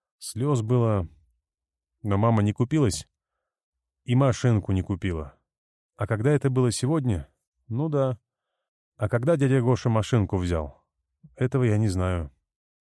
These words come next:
А машинку дядя Гоша мог взять как раз перед взрывом. Зарядили машинку, запустили, подняли на воздух Lexus, а замену купить забыли.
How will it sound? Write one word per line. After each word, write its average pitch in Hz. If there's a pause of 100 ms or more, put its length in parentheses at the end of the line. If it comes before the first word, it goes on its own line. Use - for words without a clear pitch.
А 127
машинку 139
дядя 123
Гоша 120
мог 117
взять 104
как -
раз 113
перед 110
взрывом. 92 (180)
Зарядили 107
машинку, 131
запустили, 110
подняли 127
на 113
воздух 110
Lexus, 110 (200)
а 110
замену 107
купить 113
забыли. 95